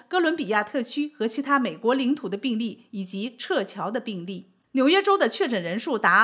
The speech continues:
二十五点九万，死亡人数达两万三千九百三十五人。美国明尼苏达大学传染病研究与政策中心主任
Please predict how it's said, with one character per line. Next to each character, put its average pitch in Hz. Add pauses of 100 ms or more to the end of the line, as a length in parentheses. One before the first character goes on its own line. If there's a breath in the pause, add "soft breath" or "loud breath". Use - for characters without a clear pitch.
二 330
十 339
五 311
点 254
九 -
万， 208 (160 loud breath)
死 -
亡 262
人 262
数 269
达 196
两 214
万 277
三 339
千 339
九 220
百 185
三 311
十 320
五 208
人。 165 (220)
美 254
国 285
明 320
尼 339
苏 359
达 294
大 247
学 214
传 262
染 240
病 277
研 214
究 330
与 269
政 302
策 262
中 302
心 330
主 269
任 226